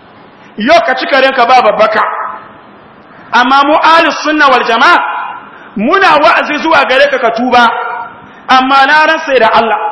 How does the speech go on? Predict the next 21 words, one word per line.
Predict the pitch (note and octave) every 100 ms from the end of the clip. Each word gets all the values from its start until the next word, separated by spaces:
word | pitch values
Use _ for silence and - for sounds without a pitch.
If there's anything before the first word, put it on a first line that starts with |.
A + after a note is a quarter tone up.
| - - - -
in | C#4
ka | E4+ F#4
mutu | G4 -
kan | E4 F4
wanga | E4 D4+
mummuna | D4 C4+ C#4+ C#4+ D4
aiki | D#4+ C#4+
ba | C4 A#3
ka | A3+
tuba | C4+ C#4
ba, | C#4 A#3 - - - - - - -
wallahi | A#3 A#3 A#3 B3+ B3 A#3+
ya | C4+
baka | A#3 G#3 F3+
mamaki. | E3+ E3+ E3+ - - - - - - - F3+ - - - - - - - - - -
Wallahi | C4 B3+ C#4+ C#4+ B3
ba | D4 B3+
nasara. | A3 A3 G#3+ - - - - - - - - - - - - -
Wallahi, | G#3+ C4+ C4 C#4 D4 C4
ba | B3 B3+
za | C4+